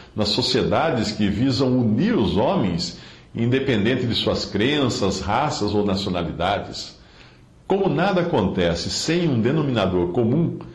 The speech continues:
nada melhor do que a inimizade contra Deus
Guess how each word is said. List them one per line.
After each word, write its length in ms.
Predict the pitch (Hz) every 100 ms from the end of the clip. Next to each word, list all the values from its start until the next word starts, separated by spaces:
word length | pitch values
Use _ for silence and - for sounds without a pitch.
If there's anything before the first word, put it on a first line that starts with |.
| - - -
nada 560 | 104 110 117 123 131 135
melhor 500 | 139 123 98 101 107
do 180 | 113 117
que 120 | 104
a 60 | 104
inimizade 920 | 123 135 127 101 87 113 165 143 120
contra 360 | - 107 104
Deus 580 | 85 92 120 - - -